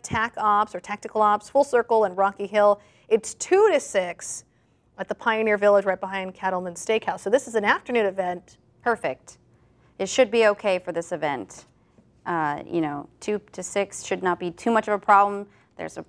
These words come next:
Speaker 2: slight chance of a passing shower, but nothing like we're expe-, expecting from this morning and even tomorrow morning.
Speaker 1: Okay.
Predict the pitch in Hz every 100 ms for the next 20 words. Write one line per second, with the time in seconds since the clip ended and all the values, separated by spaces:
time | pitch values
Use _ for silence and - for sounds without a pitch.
0 | _ - - - 190 - 208 190 185 180
1 | 160 - - 180 - 190 185 - 175 175
2 | 170 - 165 185 185 185 190 185 165 165
3 | 160 175 160 - - - 180 - - 185
4 | 170 165 156 _ _ _ _ - 170 170
5 | 190 247 262 247 240 240 240 _ _ -
6 | 202 202 202 190 190 190 - _ 220 190
7 | 151 170 - - _ _ 202 185 208